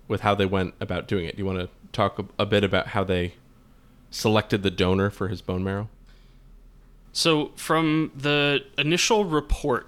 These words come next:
Speaker 2: they had isolated, uh, they, the, the, uh, doctors here, had isolated genomic D N A from sixty-two of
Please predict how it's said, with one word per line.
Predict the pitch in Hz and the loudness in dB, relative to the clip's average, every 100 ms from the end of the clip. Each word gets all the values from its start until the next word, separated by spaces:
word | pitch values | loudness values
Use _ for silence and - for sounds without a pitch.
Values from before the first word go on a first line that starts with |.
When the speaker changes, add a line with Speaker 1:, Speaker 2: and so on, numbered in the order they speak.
| - | -14
Speaker 2:
they | 123 135 160 | -4 0 2
had | 185 208 | 2 0
isolated, | - 156 - 147 143 135 123 110 - | 2 2 0 0 0 0 -4 -6 -2
uh, | 120 120 | -2 -2
they, | 131 123 | 0 0
the, | 110 113 110 | 0 -4 -4
the, | 120 107 - - | -8 -8 -10 -4
uh, | 127 117 113 - | -2 -2 -4 -2
doctors | 139 - 123 110 | -2 0 -4 -2
here, | 117 104 - | -2 -6 -14
had | - 127 120 117 | -4 0 0 0
isolated | 143 170 175 156 151 135 | 0 0 0 0 0 0
genomic | 127 123 160 160 | 0 2 0 -2
D | - 156 | -2 -2
N | 147 | 0
A | 123 117 117 | -2 -4 -10
from | - 117 110 113 | -8 -6 -6 -8
sixty-two | - - 190 - 226 208 135 120 117 - | -4 -2 -2 -2 -4 -4 -4 -4 -6 -4
of | 117 110 | -4 -4